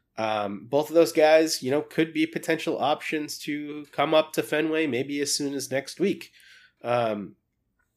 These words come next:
you know, we know Trevor Story is gonna be playing second base right away. Uh, what do you think they ought to do with, uh, Christian Arroyo, uh, when he comes up, and, and where would you put Bayo when he's activated? Would you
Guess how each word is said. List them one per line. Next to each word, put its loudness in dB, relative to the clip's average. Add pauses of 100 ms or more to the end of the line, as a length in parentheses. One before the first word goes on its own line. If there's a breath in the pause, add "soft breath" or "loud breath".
(100)
you -2
know, 4
we 0
know 6
Trevor 6
Story 2
is -6
gonna -2
be -4 (240)
playing -2 (400 soft breath)
second -2
base 0
right 2
away. 0 (420 soft breath)
Uh, 2 (340)
what 2
do 4
you 2
think 2
they 4
ought -2
to -8
do -4
with, -6 (100)
uh, 0 (160)
Christian 4
Arroyo, 6 (380 soft breath)
uh, -2
when 0
he -8
comes 0
up, 4
and, -2
and -4
where 6
would 2
you 4
put -4
Bayo 4
when -4
he's -4
activated? -2
Would -20
you -16